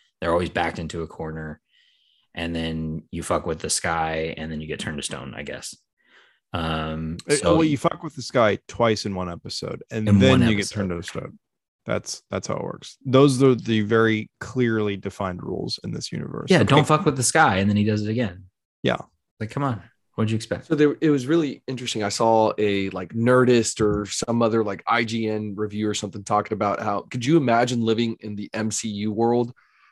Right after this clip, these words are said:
Speaker 3: where fucking aliens just come out of the sky?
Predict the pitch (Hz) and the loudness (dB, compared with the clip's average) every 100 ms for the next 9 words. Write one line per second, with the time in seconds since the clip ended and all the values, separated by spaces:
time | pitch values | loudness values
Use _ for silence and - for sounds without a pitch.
0 | _ 120 117 107 - 123 127 117 127 127 | _ 2 4 2 2 -2 0 -4 -2 0
1 | 131 131 120 107 - - 131 127 123 120 | 0 -2 -4 -6 -6 -2 0 2 2 0
2 | - 120 113 110 110 110 107 104 | -2 0 2 2 2 0 -2 -6